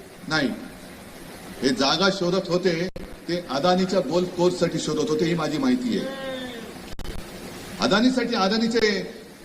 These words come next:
दलाल बनून तुम्ही माझ्या कोकणामध्ये येता, अदानीचे दलाल बनून तुम्ही माझ्या कोकणवासियांना फसवताय आणि यांच्या हक्काच्या जागा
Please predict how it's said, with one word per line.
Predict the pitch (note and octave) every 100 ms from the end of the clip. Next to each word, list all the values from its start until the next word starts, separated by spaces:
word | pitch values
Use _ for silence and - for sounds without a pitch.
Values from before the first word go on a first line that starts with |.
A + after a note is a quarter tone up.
| - G3
दलाल | D3 G3 C4 C4+
बनून | B3+ B3+
तुम्ही | B3+ B3
माझ्या | B3 A#3
कोकणामध्ये | A3+ A3+ A3+ A3+ A3
येता, | G#3+ G3 - - - - - - - - - - - - - - - - - - -
अदानीचे | - G3 A#3 A3+ A3+
दलाल | D3+ E3+ B3+ A#3
बनून | G#3 B3+ A#3
तुम्ही | A#3
माझ्या | A3+ A3+ A3+
कोकणवासियांना | G3 G3+ A3 A3+ A3 A3+ A3+ F#3
फसवताय | A#3 A3+ A3 - - - - - - - - - - - - -
आणि | G3+
यांच्या | F#3 F3+ F3+ A3
हक्काच्या | F3 - A3+ A#3
जागा | F#3 F#3 G#3+